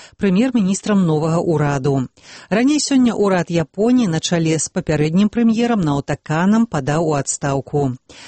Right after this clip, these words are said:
Наото Кана крытыкавалі за недастаткова актыўныя дзеянні па ліквідацыі наступстваў нядаўняга землятрусу і аварыі на атамнай станцыі Фукусіма.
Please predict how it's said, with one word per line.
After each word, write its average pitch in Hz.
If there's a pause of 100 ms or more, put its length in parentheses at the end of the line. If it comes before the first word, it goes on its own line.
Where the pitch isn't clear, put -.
(340)
Наото 277
Кана 220
крытыкавалі 220
за 151
недастаткова 170
актыўныя 175
дзеянні 220
па 190
ліквідацыі 156
наступстваў 160 (100)
нядаўняга 147
землятрусу 143 (260)
і 214
аварыі 165
на 147 (160)
атамнай 143
станцыі 139 (180)
Фукусіма. 131